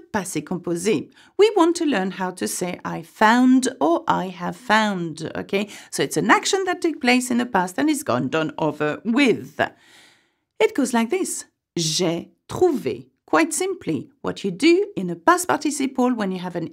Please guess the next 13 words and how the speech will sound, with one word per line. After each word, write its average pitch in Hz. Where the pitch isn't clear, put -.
E 330
R 320
verb, 262
you 185
drop 240
the 262
R 185
and 233
you 247
add 151
an 170
accent. 190
Simply 254